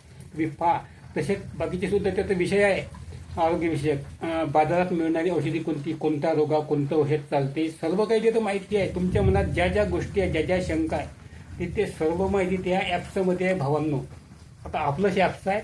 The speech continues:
तर सांगणं का, सांगायला, सांगायला काही हरकत नाही म्हणलं, म्हणून आहे,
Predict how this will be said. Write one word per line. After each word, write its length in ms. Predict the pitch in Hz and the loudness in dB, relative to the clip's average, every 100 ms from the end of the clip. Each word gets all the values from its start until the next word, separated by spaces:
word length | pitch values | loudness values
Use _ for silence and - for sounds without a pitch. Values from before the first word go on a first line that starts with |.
| - | -6
तर 40 | |
सांगणं 360 | - 165 170 185 | -4 -2 0 0
का, 220 | 185 196 | 2 0
सांगायला, 540 | - - 135 156 180 | -2 -6 -2 0 0
सांगायला 360 | 180 - 151 170 | -2 -2 0 0
काही 180 | 180 180 | 2 2
हरकत 300 | 139 147 180 | 2 0 0
नाही 120 | 190 | 0
म्हणलं, 280 | 147 139 185 | 0 0 -2
म्हणून 220 | 185 151 | -2 0
आहे, 220 | 139 185 | 0 0